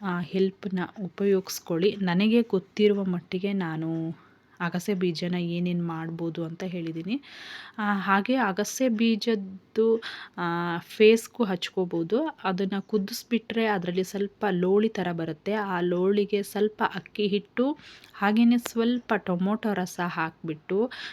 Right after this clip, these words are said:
ನೀವು ಫೇಸ್‌ಗೆ, ಆ, ಮತ್ತೆ, ಆ, ಕೈಗೆ, ಕಾಲ್ಗೆ ಎಲ್ಲ ಕಡೆ ಹಚ್ಕೊಂಡು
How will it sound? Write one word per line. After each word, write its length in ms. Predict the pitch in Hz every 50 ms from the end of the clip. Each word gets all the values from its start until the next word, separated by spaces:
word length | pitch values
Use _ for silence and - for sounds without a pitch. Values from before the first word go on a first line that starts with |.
| - _ -
ನೀವು 320 | 190 196 202 196 202 208
ಫೇಸ್‌ಗೆ, 920 | 196 - - - 208 196 196 202 196 - - 190 185 196 190 190 185 185 180
ಆ, 480 | - - - 202 185 180 175 175 175 170
ಮತ್ತೆ, 680 | 175 170 165 170 - 185 175 175 175 170 170 170 170 175 - - - - - - - _ -
ಆ, 140 | 180 170 160
ಕೈಗೆ, 760 | 156 - _ _ - - 185 185 185 180 165 170 165 165 160
ಕಾಲ್ಗೆ 540 | - - 190 180 180 180 185 170 180 170 165
ಎಲ್ಲ 340 | 165 165 175 185 202 214 233 240
ಕಡೆ 240 | 233 - 196 185
ಹಚ್ಕೊಂಡು 840 | 180 165 170 165 - - - - - 175 165 165 165 170 190 233 240